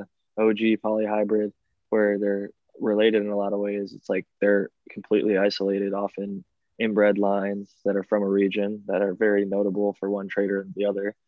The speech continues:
And then when you take those two very true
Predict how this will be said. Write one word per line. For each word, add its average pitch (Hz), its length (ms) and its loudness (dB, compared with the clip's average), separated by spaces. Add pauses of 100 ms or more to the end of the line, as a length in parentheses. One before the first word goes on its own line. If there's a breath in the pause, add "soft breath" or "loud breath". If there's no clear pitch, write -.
(340)
And 110 60 0
then 107 80 4
when 104 160 0
you 98 100 0
take 107 240 0 (360)
those 104 260 0
two 107 480 0 (100)
very 107 300 2
true 110 560 0